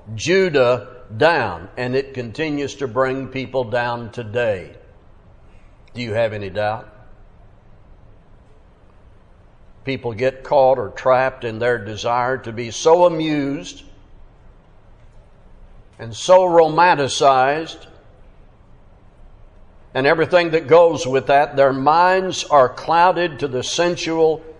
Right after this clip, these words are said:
temptations so pervasive in our time.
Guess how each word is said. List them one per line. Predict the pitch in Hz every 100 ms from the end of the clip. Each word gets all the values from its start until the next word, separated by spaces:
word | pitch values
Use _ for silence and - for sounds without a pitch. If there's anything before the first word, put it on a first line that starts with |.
| - -
temptations | 165 160 - 151 135 - 110 117 110 - - -
so | - - 143 147 143
pervasive | - 143 127 135 127 - 110 104
in | 104
our | 101 101
time. | - 117 90 85